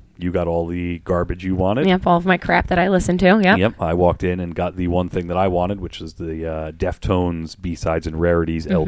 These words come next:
Speaker 1: P set. Uh, and we were on our way.
Speaker 2: And walked right back out the door five minutes later,
Speaker 1: At
Speaker 2: I would say.
Speaker 1: nine oh five. It was a,
Speaker 2: Yeah.
Speaker 1: it was a great experience for,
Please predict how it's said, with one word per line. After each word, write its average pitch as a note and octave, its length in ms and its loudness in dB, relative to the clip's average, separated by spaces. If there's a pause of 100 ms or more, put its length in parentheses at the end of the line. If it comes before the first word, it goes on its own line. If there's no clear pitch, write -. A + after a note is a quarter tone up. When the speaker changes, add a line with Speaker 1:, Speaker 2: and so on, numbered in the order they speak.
(120)
Speaker 1:
P D#2+ 120 -6
set. D#2+ 300 -6 (680)
Uh, D#2+ 360 -2 (120)
and F2 380 -4
we F2+ 100 -4
were F#2+ 160 0
on G#2+ 120 2
our A#2 100 2
way. D#3+ 160 -2 (120)
Speaker 2:
And F#3 140 0
walked F#3 200 2
right G3 120 6
back G#3 140 -4
out G3+ 180 -8
the G#3 80 -4
door G#3 360 4
five G3 480 2
minutes C4 320 -2
later, E4 300 6
Speaker 1:
At F#4 100 8
Speaker 2:
I - 20 6
would F#4 120 4
say. G2+ 80 4
Speaker 1:
nine F#4+ 180 6
oh - 20 0
five. D#2 300 0
It F2 100 -4
was F2+ 140 -4
a, F#2 120 4
Speaker 2:
Yeah. E2+ 160 0
Speaker 1:
it - 60 -4
was F#2 100 -4
a F#2 60 -2
great G#2 240 0
experience D#2+ 640 -2
for, D2+ 440 -2